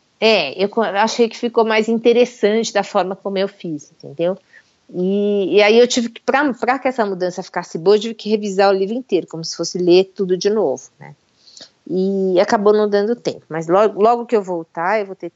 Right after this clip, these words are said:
tempo e vou mandar isso pra gra-, pra, pra gráfica pra eles orçarem e eu poder começar a divulgação e tentar,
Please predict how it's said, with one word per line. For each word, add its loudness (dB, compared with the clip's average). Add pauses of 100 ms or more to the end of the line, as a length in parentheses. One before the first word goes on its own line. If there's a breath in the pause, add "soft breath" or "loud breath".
tempo -10
e -4
vou 0
mandar -2
isso -6
pra -4
gra-, -4
pra, -4 (120)
pra -2
gráfica -2
pra -2
eles 0
orçarem -2 (420)
e -2
eu 2
poder -4
começar -4 (500)
a -4
divulgação 0
e -4
tentar, -4